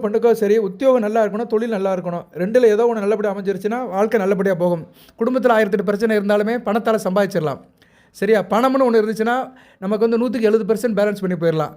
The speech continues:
சரியா நேர்களே? எது வந்தாலும் நம்ம பார்த்துக்கலாம் அப்படின்னு ஒரு மன தைரியம் வரும். இன்னைக்கு பணத்தை வச்சு தான் எல்லாம் மையப்படுத்தப்படுகிறது. சரியா நேர்களே? அதனால அந்த பண பலம் வந்து விருச்சிக லக்கணத்துல நல்லா இருக்கும். தனுசு லக்கணத்துக்கு எப்படி சார் இருக்கும்?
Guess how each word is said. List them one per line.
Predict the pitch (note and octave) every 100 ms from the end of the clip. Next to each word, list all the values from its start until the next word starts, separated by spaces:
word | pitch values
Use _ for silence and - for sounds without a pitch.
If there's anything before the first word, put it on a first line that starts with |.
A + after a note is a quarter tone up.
| -
சரியா | - G3 G#3+
நேர்களே? | G3+ F#3+ F#3+
எது | F#3+ A#3
வந்தாலும் | G#3 B3 A#3
நம்ம | F#3 G3
பார்த்துக்கலாம் | A3 G#3 G#3 G3+ E3
அப்படின்னு | G3+ G3+ A3+ C4 - _ -
ஒரு | F3
மன | F3 A#3+
தைரியம் | A3 G#3 A3 G#3
வரும். | F3 D3+ - -
இன்னைக்கு | F#3 F#3
பணத்தை | F#3+ A#3 B3
வச்சு | A3 A3
தான் | A#3
எல்லாம் | G3+ F#3+
மையப்படுத்தப்படுகிறது. | F#3+ G3+ F3 E3+ D#3+ D#3+ D#3 C#3+ - _ _ _
சரியா | - F3 G3+
நேர்களே? | F#3+ F3+ F#3
அதனால | F3 F3 G3 G#3 B3 A#3 - _ - - _ _ _ -
அந்த | F3+ F3+
பண | F3+ A3 C#4+
பலம் | B3 A#3
வந்து | G#3+ A#3+
விருச்சிக | A3 C4
லக்கணத்துல | A#3 F#3+ F#3 G3
நல்லா | F3 F3+
இருக்கும். | E3 D3 C#3+ -
தனுசு | C#4+ D4
லக்கணத்துக்கு | B3+ A3+ G#3+ G3+
எப்படி | F#3 G3+
சார் | G#3+
இருக்கும்? | F#3+ F#3+ F3+